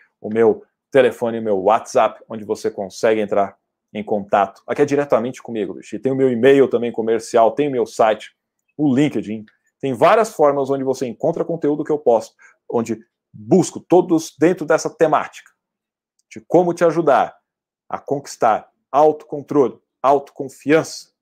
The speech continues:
Pra quê? Pra que você possa falar em público de forma eficaz. Isso tudo com a P N L, com a oratória e, assim, fazendo com que você se desenvolva, evolua, cresça e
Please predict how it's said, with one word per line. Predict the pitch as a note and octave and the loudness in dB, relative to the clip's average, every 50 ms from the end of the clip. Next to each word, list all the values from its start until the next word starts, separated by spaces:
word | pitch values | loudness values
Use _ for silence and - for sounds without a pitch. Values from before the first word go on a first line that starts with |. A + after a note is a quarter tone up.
| _ _ _ | _ _ _
Pra | - G#2+ | -6 -4
quê? | G#2+ - F3 F#3 F#3+ - _ _ _ _ _ | -2 -2 -2 -2 -4 -10 _ _ _ _ _
Pra | - A2 | -14 -14
que | - - | -12 -12
você | G#2 G#2 - G#2+ | -14 -12 -12 -14
possa | - _ _ - A2 G#2+ - - A2 | -14 _ _ -6 -6 -6 -6 -10 -16
falar | - _ - G#2+ G2+ G2+ G2+ | -16 _ -8 -6 -6 -6 -6
em | A2 G#2+ | -8 -10
público | G#2+ _ A2 G2+ F#2 E2+ F#2 E2+ _ G#2 | -14 _ -10 -10 -8 -10 -12 -14 _ -16
de | - A2 G#2 | -14 -14 -14
forma | - _ _ - G2+ F#2 E2 D#2+ F2 - | -16 _ _ -6 -6 -6 -6 -10 -16 -20
eficaz. | _ _ - _ - - - - _ - - - _ _ _ _ _ _ _ _ _ _ | _ _ -20 _ -20 -20 -20 -20 _ -20 -20 -20 _ _ _ _ _ _ _ _ _ _
Isso | A#2+ A#2 - B2+ A2+ | -8 -6 -6 -8 -6
tudo | - B2+ B2 A2+ A#2 | -4 -4 -4 -4 -2
com | - A2 | -4 -4
a | G2+ | -4
P | G2+ - G#2 | 0 0 0
N | G#2 G#2+ | 2 2
L, | A2+ A2+ A2 G#2+ G#2+ G#2+ - _ _ | 2 2 2 2 0 -2 -6 _ _
com | _ - - | _ -6 -6
a | |
oratória | F#2+ F#2 - - - - C#3+ C#3 C3+ C3 A#2+ B2+ B2+ - _ _ _ _ | -4 -4 -6 -8 -4 0 2 4 4 4 2 2 0 -6 _ _ _ _
e, | - D3+ E3+ E3+ F3 - _ _ | 2 2 2 2 0 -8 _ _
assim, | D#3 D#3 C#3 - - B2+ A#2 A#2 - _ _ _ _ _ | -4 -4 -4 -4 -8 -8 -8 -8 -12 _ _ _ _ _
fazendo | - C#3+ A#2+ G2+ G2 G#2 G2+ G2 G2 | -2 0 0 0 0 -2 -2 -2 -6
com | G2 - G2 | -8 -12 -14
que | G2 _ G2+ | -12 _ -8
você | - G#2 F#2+ - - - - F#2+ F#2+ - _ _ _ _ _ _ _ _ | -6 -6 -6 -6 -8 -8 -8 -8 -8 -8 _ _ _ _ _ _ _ _
se | _ - - | _ -6 -6
desenvolva, | F3 D#3+ D#3+ C#3+ D3+ C#3 A2+ A2 B2+ B2 A2+ G2+ - F#2+ - - _ _ _ | -2 0 0 0 0 0 2 4 4 4 4 2 0 -6 -8 -8 _ _ _
evolua, | C3+ A#2+ C#3+ D#3+ E3+ G3 F#3+ F3 D3+ C3+ A2+ G#2 - _ _ _ - | -2 2 2 4 6 6 6 6 4 2 0 -2 -4 _ _ _ 2
cresça | A#3 C#4 C4+ F#3 C3 - - - C3 A2 F2+ - _ _ _ _ - | 4 4 4 4 2 -4 -8 -4 -4 -4 -4 -6 _ _ _ _ 0
e | C#3 D3 D3 C#3+ - | 2 2 2 0 -6